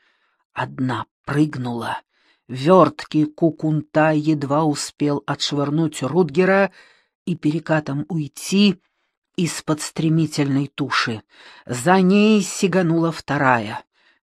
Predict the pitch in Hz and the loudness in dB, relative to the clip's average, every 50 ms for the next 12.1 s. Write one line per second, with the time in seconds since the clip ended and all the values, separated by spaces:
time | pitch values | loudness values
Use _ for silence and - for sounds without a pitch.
0 | _ _ - 175 165 160 156 151 151 - _ - 151 151 - - - - 139 135 | _ _ 0 2 4 4 4 2 0 -4 _ -4 -2 2 2 2 2 2 2 -2
1 | 147 143 127 - - - 139 - - - - 131 131 127 110 - - - - - | -2 -4 -6 -6 -4 -4 -4 -4 -6 -6 -4 -4 -4 -4 -4 -6 -10 -14 -14 -14
2 | - _ _ _ _ _ _ _ _ _ _ _ _ _ _ 156 143 123 - 160 | -16 _ _ _ _ _ _ _ _ _ _ _ _ _ _ -8 -6 -2 0 0
3 | 151 147 143 147 143 - _ _ - 160 156 151 147 147 151 143 139 147 - - | 0 0 0 -2 -4 -4 _ _ -2 0 0 0 0 -2 -4 -4 -6 -8 -8 -6
4 | 170 156 156 156 156 - - 180 180 180 175 180 180 160 170 147 165 180 175 170 | -2 0 0 0 -2 -4 -6 -4 -4 -2 -2 -4 -4 -4 -4 -2 0 0 0 0
5 | 160 170 180 151 190 196 170 143 139 185 202 202 185 180 165 - - - 185 175 | 0 -2 -2 -2 -2 -2 -2 0 2 2 4 4 4 2 0 -2 -4 -2 0 2
6 | 165 160 151 - - - - - 151 180 175 175 - 175 175 165 165 170 180 165 | 2 0 0 -4 -10 -14 -8 -2 0 0 0 2 0 0 0 0 2 2 2 2
7 | 151 156 156 147 151 - - - _ _ _ - 190 170 160 151 151 156 147 175 | 2 2 2 0 -2 -4 -8 -20 _ _ _ -2 0 2 2 2 0 0 0 0
8 | 175 160 147 151 151 160 156 165 160 151 - - 156 151 156 160 165 151 147 - | -2 -2 -2 -2 -2 -2 -2 -2 -2 -2 -2 -4 -4 -4 -2 0 0 0 -2 -4
9 | _ _ - 175 151 175 165 156 - - 175 165 151 151 151 151 151 156 160 156 | _ _ -4 0 0 0 0 0 -2 -2 -2 0 2 2 2 0 0 0 -2 -4
10 | - - 156 156 180 180 156 143 - 151 151 190 196 190 - - - - - - | -6 -4 -4 -2 0 0 0 -2 -2 0 2 4 4 4 4 2 2 0 0 -2
11 | - _ _ - 247 247 202 180 156 170 185 190 185 160 180 247 240 196 165 135 | -6 _ _ 8 8 10 10 8 6 4 2 2 2 2 2 2 4 4 4 2
12 | - - | 2 -2